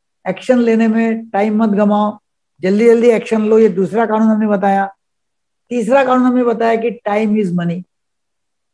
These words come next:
समय जो है वो कीमती है, उसको फालतू waste मत करो, ये time is money, ठीक है ना। चौथा जो है, जो मैंने बोला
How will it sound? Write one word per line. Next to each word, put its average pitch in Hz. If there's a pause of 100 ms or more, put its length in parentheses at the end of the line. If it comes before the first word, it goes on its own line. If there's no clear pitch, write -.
(140)
समय 247
जो 240
है 262 (640)
वो 240
कीमती 202
है, 214 (440)
उसको 226 (160)
फालतू 190
waste 185
मत 185
करो, 180 (880)
ये 202 (140)
time 220
is 196
money, 185 (1200)
ठीक 226
है 220
ना। 180 (640)
चौथा 247
जो 269
है, 254
जो 226
मैंने 226
बोला 196